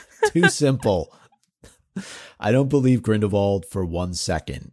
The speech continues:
He is manipulating. I have met and worked <laughs> with manipulators, and this is how they work. <laughs>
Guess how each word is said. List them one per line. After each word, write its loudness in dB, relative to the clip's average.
He -4
is -2
manipulating. -2
I 0
have -2
met 0
and -4
worked 0
<laughs> -
with -6
manipulators, 0
and -4
this 2
is 0
how 0
they 0
work. -4
<laughs> -4